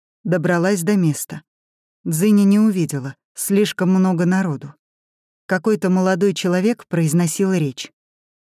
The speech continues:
"Почему мы не можем сами выбирать себе рабочее место?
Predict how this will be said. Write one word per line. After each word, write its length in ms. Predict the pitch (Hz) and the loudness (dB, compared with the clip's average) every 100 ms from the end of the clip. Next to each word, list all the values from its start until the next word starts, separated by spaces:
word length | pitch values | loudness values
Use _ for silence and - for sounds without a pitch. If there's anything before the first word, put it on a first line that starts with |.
| _ | _
"Почему 440 | 190 202 247 285 311 | -4 0 4 6 6
мы 140 | 190 | 4
не 100 | 190 | 4
можем 380 | 214 226 175 185 | 4 2 2 0
сами 420 | - 240 302 247 | 0 2 4 4
выбирать 500 | 165 180 190 214 262 | 2 2 2 2 0
себе 280 | - 202 196 | 0 2 2
рабочее 500 | 180 175 226 - 240 | 2 2 0 2 4
место? 480 | 233 165 - - | 4 2 -2 -12